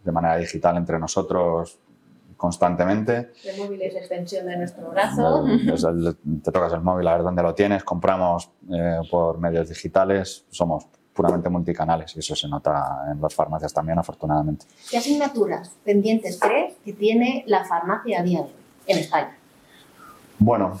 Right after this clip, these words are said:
Speaker 1: a ver, eh, yo estoy muy orgulloso de lo que hacemos en las farmacias en España. Creo realmente que somos excelentes profesionales, pero, sin embargo, sí creo que tenemos margen de mejora en cuanto a,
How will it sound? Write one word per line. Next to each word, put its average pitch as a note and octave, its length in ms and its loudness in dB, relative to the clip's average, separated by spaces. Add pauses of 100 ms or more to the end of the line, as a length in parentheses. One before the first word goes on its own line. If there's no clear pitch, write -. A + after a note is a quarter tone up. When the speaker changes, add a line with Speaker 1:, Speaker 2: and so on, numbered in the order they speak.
Speaker 1:
a G2+ 100 6
ver, G2 280 0
eh, G2+ 420 2
yo G#2+ 100 2
estoy B2 200 0
muy A#2 120 -4
orgulloso G#2+ 420 0
de G2 60 4
lo G2 80 2
que G2 80 2
hacemos G#2 400 0
en G2 180 0
las F#2+ 140 -2
farmacias G2 380 -4
en F#2+ 60 0
España. C3 440 -2
Creo F#2+ 220 -2
realmente F#2 340 -2
que F2 80 -6
somos F2+ 380 -4
excelentes F#2 680 -2
profesionales, G2+ 760 -2
pero, E2+ 920 0 (160)
sin F#2+ 160 -6
embargo, G#2 320 2
sí A2+ 160 -6
creo G2+ 760 2
que G2 140 -2
tenemos F#2+ 300 -2
margen G#2 280 0
de G2 80 2
mejora G#2 360 2
en G2 120 -4
cuanto F2 600 2
a, D#2+ 440 0